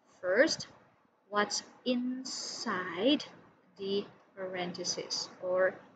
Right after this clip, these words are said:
brackets. We have to do first what's inside our parenthesis or brackets.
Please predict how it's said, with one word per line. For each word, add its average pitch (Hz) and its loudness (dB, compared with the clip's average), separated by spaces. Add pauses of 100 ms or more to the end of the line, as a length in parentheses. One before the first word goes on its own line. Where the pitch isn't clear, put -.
(220)
brackets. - -2 (600)
We 202 -4
have 175 -4 (120)
to - -16 (180)
do 180 -16 (680)
first - 4 (440)
what's 185 -2 (440)
inside 262 0 (480)
our 196 -4
parenthesis 240 0 (240)
or 180 -2 (240)
brackets. - -8